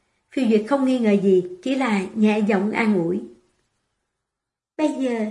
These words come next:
tất cả cũng đã tiến hành thuận lợi theo kế hoạch, lại sẽ không xảy ra chuyện ngoài ý muốn đâu." Hắn gật đầu cũng không nói thêm, khóe miệng lạnh khốc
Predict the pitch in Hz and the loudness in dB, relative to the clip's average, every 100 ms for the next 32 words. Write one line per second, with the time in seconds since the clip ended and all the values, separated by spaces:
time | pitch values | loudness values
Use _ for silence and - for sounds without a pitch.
0 | - _ - 381 381 262 214 240 262 262 | -8 _ 0 0 0 -4 -4 -4 -6 -2
1 | 240 247 311 392 370 233 202 - 220 240 | -2 0 2 4 2 2 0 0 0 0
2 | 214 220 285 285 311 359 208 - - _ | 0 0 -2 -2 0 2 0 -4 -14 _
3 | _ _ 254 233 208 226 240 233 302 302 | _ _ -4 -2 0 -2 -2 -2 -2 0
4 | 330 - 202 - 202 302 247 214 233 226 | 0 0 -2 0 -2 0 0 0 2 0
5 | 214 277 320 311 330 392 330 311 311 - | 0 0 2 4 2 2 0 -2 -4 -14
6 | _ _ _ _ _ _ _ _ _ _ | _ _ _ _ _ _ _ _ _ _
7 | _ - 285 330 294 220 - 214 202 196 | _ -4 -2 0 2 0 0 2 4 4
8 | 214 254 294 269 320 302 269 220 - _ | 0 2 0 2 0 0 -2 -4 -12 _
9 | - 370 311 220 226 190 233 359 | 0 4 6 4 2 0 2 0